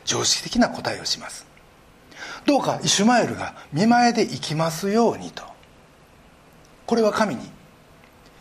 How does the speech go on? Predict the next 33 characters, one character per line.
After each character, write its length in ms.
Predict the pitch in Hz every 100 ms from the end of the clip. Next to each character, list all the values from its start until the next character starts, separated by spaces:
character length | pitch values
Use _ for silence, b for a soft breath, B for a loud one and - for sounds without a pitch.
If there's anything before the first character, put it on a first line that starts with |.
| B B -
「あ 80 | 135
な 140 | 170
た 100 | 151
の 60 | 101
言 120 | 110
わ 80 | 123
れ 80 |
る 120 | 123 120
の 80 |
は 140 | 90 - - -
こ 160 | - 113
っ 40 | -
ち 140 | - 233
で 160 | 185
し 160 | - -
ょ 120 | 160
う」 20 | 170
っ 20 |
て 200 | - - - - - - - -
恐 260 | 139 143 180
る 80 | 208
恐 200 | 247 185
る 80 | - -
言 120 | 214
い 20 |
返 200 | 214 233
し 60 | 208
て 100 | 208
る 60 | 170
わ 120 | -
け 60 |
で 120 | -
す。 140 | -